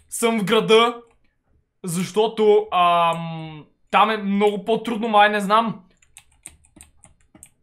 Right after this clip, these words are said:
Реших да пробвам да дойда до града, да видя как ще се справя тук.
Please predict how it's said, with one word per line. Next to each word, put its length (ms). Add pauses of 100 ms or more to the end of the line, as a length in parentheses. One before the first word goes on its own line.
(180)
Реших 280
да 140
пробвам 260
да 100
дойда 280
до 80
града, 320
да 80
видя 240
как 160
ще 80
се 120
справя 320
тук. 400